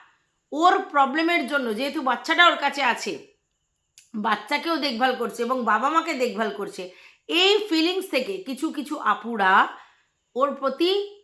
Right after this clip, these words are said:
প্রচণ্ড সফট কর্নার রেখেছে। এবং সেই জায়গা থেকে যে তাদের মনে হয়েছে যে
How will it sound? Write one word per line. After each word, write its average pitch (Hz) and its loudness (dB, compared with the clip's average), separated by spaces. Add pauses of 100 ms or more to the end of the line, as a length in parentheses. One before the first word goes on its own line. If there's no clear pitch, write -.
প্রচণ্ড 330 -2
সফট 302 2 (340)
কর্নার 233 0
রেখেছে। - -12 (300)
এবং 269 -4
সেই 359 0
জায়গা 311 4
থেকে 240 -4 (340)
যে 247 2
তাদের 294 0
মনে 320 4
হয়েছে 277 0
যে 254 -4